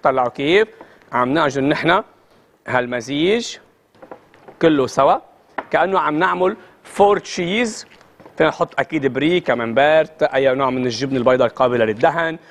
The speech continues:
فيكم تطعمون مثل ما بدكم، اعملوا اللي بدكم، يطلعوا هالخليط، معلش.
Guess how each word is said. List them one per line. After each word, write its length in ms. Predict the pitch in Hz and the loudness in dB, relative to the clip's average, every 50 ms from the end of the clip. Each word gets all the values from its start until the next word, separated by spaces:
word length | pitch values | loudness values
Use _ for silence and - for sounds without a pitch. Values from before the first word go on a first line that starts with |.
| - - - - | -20 -14 -12 -10
فيكم 240 | - 131 - 143 127 | -8 -4 -4 -4 -4
تطعمون 520 | - - 139 117 117 127 131 135 135 127 | -4 -4 -4 -2 -2 0 0 0 0 0
مثل 200 | 123 - - 131 | -2 -4 -6 -4
ما 120 | 117 117 107 | -2 0 2
بدكم، 520 | 143 165 160 - - 160 160 165 160 156 | 2 2 2 -2 -6 -2 0 0 0 0
اعملوا 280 | 127 127 135 139 135 127 | -2 -2 0 0 0 0
اللي 120 | 120 113 | 0 -2
بدكم، 340 | 117 139 135 - - 147 135 | -2 -2 -2 -2 -4 -4 -4
يطلعوا 440 | 131 - - 147 139 135 127 127 113 | -4 -2 0 0 0 2 2 0 2
هالخليط، 640 | 127 127 113 - - 127 120 131 143 175 190 185 | 0 -2 -2 -2 -2 -2 0 2 2 0 0 0
معلش. 380 | 160 123 117 120 123 - - 165 | -2 -4 -2 -2 -2 -2 -2 -2